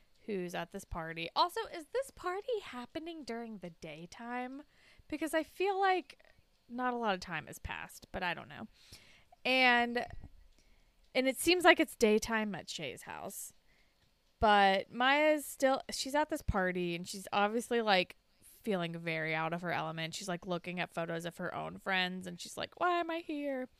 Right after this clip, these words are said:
She's, like, in the sound, at a sound booth. C-, oh, yeah, 'cause his party is at the offices.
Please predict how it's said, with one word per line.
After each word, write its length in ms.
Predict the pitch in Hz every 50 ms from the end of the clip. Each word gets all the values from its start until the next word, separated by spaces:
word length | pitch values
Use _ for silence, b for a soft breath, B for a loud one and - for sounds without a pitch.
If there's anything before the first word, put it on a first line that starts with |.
| B B B B B B B B
She's, 180 | - 262 226
like, 160 | 240 226 220
in 100 | 262 247
the 100 | 233 208
sound, 560 | 190 - - - 185 156 160 175 190 190 190 -
at 160 | - 226 214 214
a 60 | 208
sound 400 | - - 196 170 170 180 190 196
booth. 240 | 226 240 240 - - -
C-, 60 | 302 -
oh, 60 | 311
yeah, 160 | 320 330 294
'cause 200 | - - 277 -
his 160 | - 302 269 -
party 480 | - - 302 311 311 302 311 277 - - -
is 200 | 214 220 208 - -
at 180 | - 185 180 -
the 100 | 170 156
offices. 800 | 143 165 170 - - - 185 - - - 90 110 240 233 -